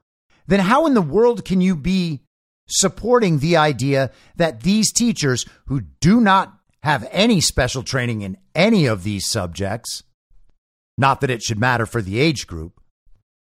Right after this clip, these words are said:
should be convincing children there are fifty-seven genders or talking to them about their genitals or what might bring them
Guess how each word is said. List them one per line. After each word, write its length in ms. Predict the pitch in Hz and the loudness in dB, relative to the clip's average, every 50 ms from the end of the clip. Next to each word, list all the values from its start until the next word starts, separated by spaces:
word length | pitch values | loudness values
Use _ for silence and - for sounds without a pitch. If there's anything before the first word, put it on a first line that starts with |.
| _ _ | _ _
should 280 | - - - 214 220 165 | -6 0 2 2 2 2
be 140 | 156 214 220 | 2 0 0
convincing 800 | 156 - - 226 202 160 131 190 240 269 240 - 240 233 202 | 0 0 2 4 4 4 4 2 2 2 2 2 2 2 2
children 580 | 185 - - 220 226 220 220 185 208 214 202 180 | 0 0 0 2 2 2 2 2 2 2 2 2
there 340 | 175 202 202 202 208 - - | 2 2 2 0 -2 -2 0
are 200 | 180 185 185 170 | 0 2 0 0
fifty-seven 880 | - - 240 220 - - 208 165 - - 214 220 196 170 185 160 135 | -2 -4 -4 -4 -2 -2 -2 0 0 2 2 2 2 2 0 0 0
genders 600 | - - 185 220 247 226 160 117 90 117 - - - _ - - _ _ | 0 0 0 2 2 0 0 0 -4 -6 -14 -20 -20 _ -20 -20 _ _
or 160 | 180 196 190 | 0 0 0
talking 520 | - - - 208 233 247 226 - 233 202 165 | 0 0 0 2 2 2 2 2 0 0 2
to 120 | - - | 0 0
them 340 | 139 113 147 143 139 139 - - | 0 0 0 0 0 -2 -4 -2
about 380 | - 160 147 185 185 190 202 143 | -4 0 2 4 4 4 2 0
their 160 | 156 165 160 | -2 -2 -2
genitals 680 | 131 107 - 123 175 208 247 233 151 117 95 90 - - - - - _ | -2 -4 0 0 2 2 2 2 0 0 -2 -4 -8 -12 -16 -20 -12 _
or 160 | 190 185 185 | 0 0 0
what 320 | 165 151 185 226 214 - | 2 2 0 0 0 2
might 340 | 175 185 202 208 185 - 110 | 0 2 2 0 -2 -6 -2
bring 340 | 92 160 175 202 214 196 175 | 2 2 4 4 4 2 4
them 280 | 143 185 175 165 151 | 4 4 2 2 -2